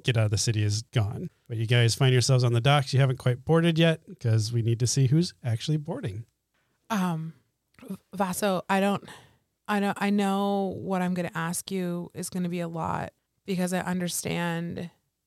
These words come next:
Speaker 2: w-, what you were brought here to do, but I, I think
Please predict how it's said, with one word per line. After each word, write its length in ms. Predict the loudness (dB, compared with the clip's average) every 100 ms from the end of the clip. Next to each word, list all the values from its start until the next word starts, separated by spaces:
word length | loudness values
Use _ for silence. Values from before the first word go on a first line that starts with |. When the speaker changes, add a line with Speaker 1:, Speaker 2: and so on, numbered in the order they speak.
| _ -20
Speaker 2:
w-, 240 | -20 -20 -20 _ _ _
what 280 | -6 -4 -2
you 120 | -2
were 120 | -2
brought 280 | -2 -4 -6
here 200 | -10 -8
to 120 | -8
do, 300 | -6 -8 -8
but 200 | -10 -8 -6
I, 200 | -6 -6 _ -4
I 160 | -2
think 520 | -2 0 0 -2 -10